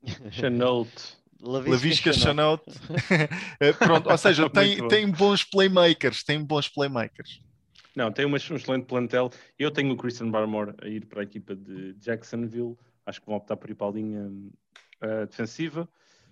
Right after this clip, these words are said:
Speaker 1: A vigésima sexta escolha, estamos a entrar aqui na reta final. Cleveland Browns. Nuno, quem é que tu achas que a equipa de Cleveland, que está repleta de talento, vai aqui,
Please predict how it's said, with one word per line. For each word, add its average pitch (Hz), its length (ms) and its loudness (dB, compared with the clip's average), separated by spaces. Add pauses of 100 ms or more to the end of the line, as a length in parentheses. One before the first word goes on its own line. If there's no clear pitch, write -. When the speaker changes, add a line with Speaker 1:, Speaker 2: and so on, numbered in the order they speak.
(220)
Speaker 1:
A 208 140 2
vigésima 180 480 -2
sexta 175 320 -6
escolha, 180 300 -6
estamos 156 320 -4
a - 20 0
entrar 147 260 0
aqui 143 200 -4
na 139 120 -2
reta 131 560 -2
final. 131 560 -2 (520)
Cleveland 170 760 0
Browns. 170 880 -2 (400)
Nuno, 139 420 0 (160)
quem 156 200 -2
é 160 80 -2
que 156 80 -20
tu 143 120 -6
achas 143 360 -4
que 139 100 -14
a - 20 -10
equipa 123 300 -14
de 120 80 -18
Cleveland, 123 480 -16
que - 60 -20
está 123 220 -6
repleta 135 580 -12
de - 180 -20
talento, 117 420 -8
vai 117 280 -6
aqui, 117 400 -14